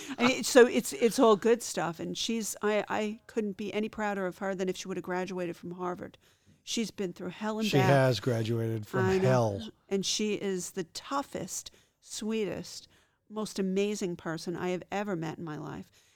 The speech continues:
Speaker 1: And we speak together every once in a while. And she tells people that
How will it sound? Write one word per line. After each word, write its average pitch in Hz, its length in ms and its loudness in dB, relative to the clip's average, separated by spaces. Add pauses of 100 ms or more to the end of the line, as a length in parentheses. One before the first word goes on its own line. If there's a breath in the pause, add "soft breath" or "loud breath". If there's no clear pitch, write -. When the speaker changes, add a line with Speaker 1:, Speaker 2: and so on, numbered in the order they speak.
Speaker 1:
And 226 160 2
we 277 140 4
speak 285 380 -2
together 175 680 -4
every 180 200 -2
once 180 260 -2
in 196 40 -6
a - 40 -2
while. 190 180 -2
And 190 140 -4
she - 180 -2
tells 277 300 -2
people 202 380 -6
that 185 240 -4